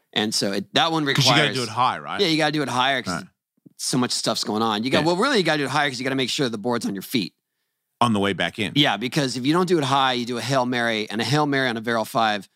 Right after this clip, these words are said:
Speaker 2: Yep.
Speaker 1: can go tragically wrong.
Speaker 2: Yep.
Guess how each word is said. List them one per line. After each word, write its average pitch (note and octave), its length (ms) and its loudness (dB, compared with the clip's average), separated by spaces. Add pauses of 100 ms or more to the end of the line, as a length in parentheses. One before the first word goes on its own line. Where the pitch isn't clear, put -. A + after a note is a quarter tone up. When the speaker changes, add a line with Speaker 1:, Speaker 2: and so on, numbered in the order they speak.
Speaker 2:
Yep. F#2 120 0 (200)
Speaker 1:
can B2 200 0
go G#2 380 -2 (320)
tragically B2 640 -2
wrong. F2+ 440 -6 (160)
Speaker 2:
Yep. D#2 180 0